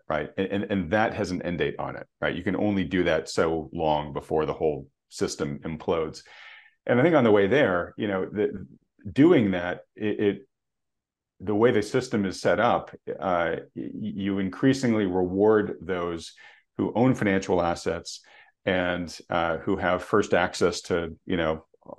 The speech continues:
all, all the free money, because basically the way a fiat mar-, fiat monetary system works is that money is, is invented, uh, i-, i-, into thin air through debt issuance.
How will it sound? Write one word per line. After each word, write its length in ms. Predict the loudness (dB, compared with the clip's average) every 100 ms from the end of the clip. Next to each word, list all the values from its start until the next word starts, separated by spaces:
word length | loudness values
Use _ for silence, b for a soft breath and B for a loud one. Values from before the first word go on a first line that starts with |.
| -20 -20 _ _ _ _ _
all, 340 | -8 -2 2 4
all 120 | 4
the 80 | 2
free 180 | 0
money, 240 | 2 2 0
because 360 | -4 -6 -8
basically 600 | 0 0 0 -6 -4 -4 -6 -12 -10 -12 -14 -20 _
the 60 | -2
way 140 | 0
a 40 | 2
fiat 300 | 4 2 4
mar-, 280 | 0 0 -6 -12 -14 -8
fiat 440 | 0 2 0 -2
monetary 560 | 0 2 2 2 0 0
system 420 | -6 -8 -6 -6
works 380 | -6 -8 -12 -18 B B B
is 120 | -6 0
that 200 | 0 2
money 360 | 0 0 -2
is, 500 | -4 -4 -4 -4 -10
is 200 | -8 -6
invented, 640 | -4 -4 -2 -2 0 -4 -6 _ -4
uh, 260 | -2 -2 -4
i-, 120 | -8 -6
i-, 100 | -6
into 220 | -4 -6
thin 220 | -2 -2 0
air 140 | 0
through 240 | 0 0
debt 180 | 2 0
issuance. 480 | -2 -4 -8 -10